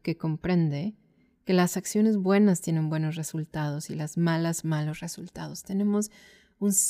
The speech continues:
una cierta sabiduría del karma. Sin embargo,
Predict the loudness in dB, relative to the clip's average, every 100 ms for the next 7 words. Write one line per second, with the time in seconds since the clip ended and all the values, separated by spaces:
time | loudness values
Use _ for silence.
0 | -2 0 0 0 0 0 0 0 -4 -4
1 | -4 -2 0 0 0 0 -2 -4 -4 -2
2 | -2 -2 -6 -12 _ _ _ _ _ _
3 | _ _ _ _ _ _ _ _ _ _
4 | 2 6 6 6 4 2